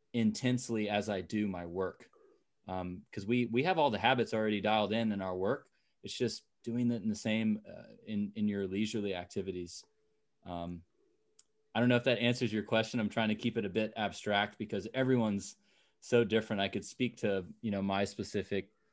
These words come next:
habits, but, um, those two higher level behaviors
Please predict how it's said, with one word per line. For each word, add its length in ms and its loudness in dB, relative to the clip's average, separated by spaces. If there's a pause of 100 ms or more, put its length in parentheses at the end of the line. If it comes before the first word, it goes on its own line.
(220)
habits, 440 0
but, 320 -2 (340)
um, 300 -10 (260)
those 200 2
two 200 -2
higher 360 0
level 260 -2
behaviors 680 -4